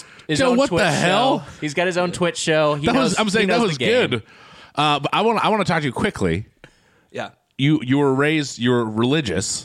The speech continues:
Speaker 2: You
Speaker 3: Very, yeah, yeah. So I
Speaker 2: Um,
Speaker 3: still do a Sunday service where, you know, this morning on my Sunday service, I
Speaker 1: Uh-huh.
Speaker 3: kept hearing a sound,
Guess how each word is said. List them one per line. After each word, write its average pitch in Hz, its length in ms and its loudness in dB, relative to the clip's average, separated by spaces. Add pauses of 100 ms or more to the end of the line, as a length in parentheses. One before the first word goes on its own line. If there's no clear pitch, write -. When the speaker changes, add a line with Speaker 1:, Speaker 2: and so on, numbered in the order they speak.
Speaker 2:
You - 60 -20 (100)
Speaker 3:
Very, 113 340 -2
yeah, 110 140 -2
yeah. 107 300 -4
So - 120 -20
I 127 200 2
Speaker 2:
Um, 113 100 -2
Speaker 3:
still 185 100 0
do 160 140 0
a 127 40 0
Sunday 143 380 -2
service 120 540 -2
where, 123 180 0 (220)
you 156 80 -2
know, 147 80 2
this 135 260 -4
morning 156 260 -2
on 131 80 -2
my 123 120 0
Sunday 131 320 -4
service, 131 420 -4
I 113 80 0
Speaker 1:
Uh-huh. 123 260 -2 (140)
Speaker 3:
kept - 220 -4
hearing 151 360 -2
a 110 60 -4
sound, 160 640 -6